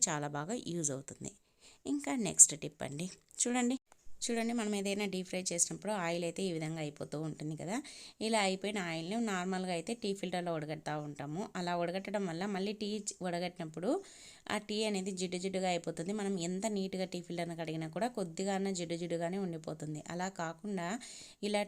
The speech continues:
టిష్యూ పేపర్ పైన చూడండి, వీడియోలో చూపిస్తున్నట్లుగా ఇలా టిష్యూ పేపర్ పైన ఆయిల్ని పోసేసి తర్వాత ఇలా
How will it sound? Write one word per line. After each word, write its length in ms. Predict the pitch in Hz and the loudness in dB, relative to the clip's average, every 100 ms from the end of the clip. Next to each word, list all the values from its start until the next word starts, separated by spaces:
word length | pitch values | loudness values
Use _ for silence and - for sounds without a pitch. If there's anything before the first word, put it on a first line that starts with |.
| 202 | 0
టిష్యూ 240 | 190 254 247 | 0 2 2
పేపర్ 260 | 214 190 190 | 2 2 2
పైన 180 | 180 175 175 170 | 0 0 -2 -2
చూడండి, 320 | 170 170 175 170 | -2 -2 -2 -2
వీడియోలో 300 | 160 175 175 | -2 -2 -2
చూపిస్తున్నట్లుగా 720 | 156 156 147 - 147 143 156 180 | -2 -2 -2 -2 -4 -4 -4 -2
ఇలా 120 | 175 175 | -2 -2
టిష్యూ 220 | 185 220 | -4 -2
పేపర్ 300 | 214 214 180 175 | -2 -2 -2 -2
పైన 160 | 170 170 160 | -2 -2 -2
ఆయిల్ని 320 | 160 160 165 151 | -2 -2 -4 -4
పోసేసి 440 | 151 156 165 254 339 - - - - | -2 0 0 0 -2 -8 -12 -6 0
తర్వాత 340 | 196 202 202 214 | 2 2 0 0
ఇలా 160 | 185 | 2